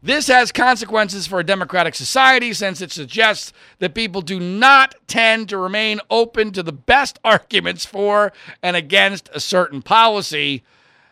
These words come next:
They willfully close their minds because receiving contrary information is psychologically painful.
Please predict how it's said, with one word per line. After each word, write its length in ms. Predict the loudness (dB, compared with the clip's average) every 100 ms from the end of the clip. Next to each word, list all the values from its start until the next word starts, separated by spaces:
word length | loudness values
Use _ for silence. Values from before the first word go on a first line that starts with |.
| _
They 160 | 0 0
willfully 640 | 2 4 4 2 -8 -6
close 460 | -8 -2 0 2 0
their 120 | 0
minds 520 | 2 2 2 0 -4
because 360 | -10 -6 -4 -4
receiving 600 | -8 -8 -6 -4 -6 -4
contrary 720 | 0 2 0 -2 0 0 -2
information 760 | -6 -4 -2 -2 -4 -6 -6 -10 -18 -6
is 220 | -2 -2
psychologically 1120 | 2 2 2 0 -2 0 -2 -6 -6 -4 -6 -8 _ _ _ _ _
painful. 760 | -2 0 -2 -6 -10 -14 -16 -20